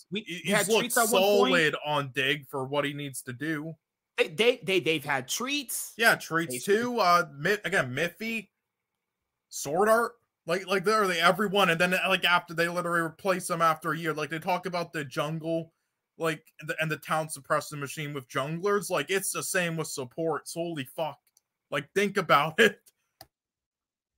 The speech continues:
Speaker 1: Like, I
Speaker 2: Like,
Speaker 1: just,
Speaker 2: oh
Speaker 1: I,
Speaker 2: my
Speaker 1: I just
Speaker 2: God.
Speaker 1: don't get it. Why would you hire a, a player to be your shot caller, and then it's too much?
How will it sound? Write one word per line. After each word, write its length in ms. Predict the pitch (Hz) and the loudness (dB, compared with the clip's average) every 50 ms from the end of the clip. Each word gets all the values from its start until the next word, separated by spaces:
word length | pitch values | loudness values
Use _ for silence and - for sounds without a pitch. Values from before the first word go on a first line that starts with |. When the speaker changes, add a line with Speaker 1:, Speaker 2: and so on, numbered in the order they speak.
| _ _ _ _ _ _ _ _ _ - - - | _ _ _ _ _ _ _ _ _ -20 -4 0
Speaker 1:
Like, 120 | - 208 214 | 4 6 6
I 40 | |
Speaker 2:
Like, 80 | 233 233 | 6 6
Speaker 1:
just, 480 | 254 - 123 - - - - - - - - | 4 -2 -4 -4 -8 -12 -14 -16 -18 -18 -18
Speaker 2:
oh 380 | - - - - - - 139 131 127 | -18 -16 -16 -16 -18 -18 -10 0 4
Speaker 1:
I, 120 | 156 202 | 4 4
Speaker 2:
my 80 | 214 185 - | 4 6 4
Speaker 1:
I 140 | 170 196 214 | 4 4 4
just 200 | 196 247 220 - | 2 -2 -6 -2
Speaker 2:
God. 80 | - | 2
Speaker 1:
don't 200 | 185 170 175 165 147 | 2 2 2 2 0
get 160 | 151 156 151 | -2 -2 -2
it. 180 | 120 110 - _ _ _ _ _ | -2 -4 -8 _ _ _ _ _
Why 580 | 135 143 160 180 208 226 247 247 254 254 254 - _ _ - | -2 4 6 8 8 8 6 6 2 0 -6 -10 _ _ -6
would 180 | 170 165 175 | -6 -6 -4
you 120 | 185 156 135 | -6 -8 0
hire 520 | 135 190 208 202 180 165 160 156 160 156 _ _ _ _ _ _ _ _ _ _ _ _ _ _ _ - | 4 4 4 4 4 0 -2 -6 -8 -10 _ _ _ _ _ _ _ _ _ _ _ _ _ _ _ -4
a, 120 | 156 143 - - - - | -4 -4 -6 -8 -10 -10
a 60 | 151 | -10
player 380 | - - 208 208 196 170 156 | -6 -2 0 0 2 0 0
to 140 | 139 - 165 | -2 -6 -8
be 100 | 165 190 | -6 -4
your 220 | 185 170 147 120 - | -2 -2 -2 -4 -4
shot 380 | - - - 196 190 220 - - | -4 -2 2 4 4 4 2 0
caller, 540 | - 190 165 156 151 147 143 143 143 139 _ _ - - _ _ _ - | 0 0 0 2 0 -2 -4 -6 -8 -12 _ _ -20 -20 _ _ _ -2
and 180 | 156 170 175 | -2 0 0
then 180 | 165 180 175 170 | 0 -2 -2 -2
it's 200 | 165 151 - - | -4 -4 -8 -10
too 320 | - - - - 247 233 | -8 -8 -8 -6 -6 -6
much? 460 | 202 190 220 226 214 - - - - | 2 6 6 6 6 6 0 -6 -8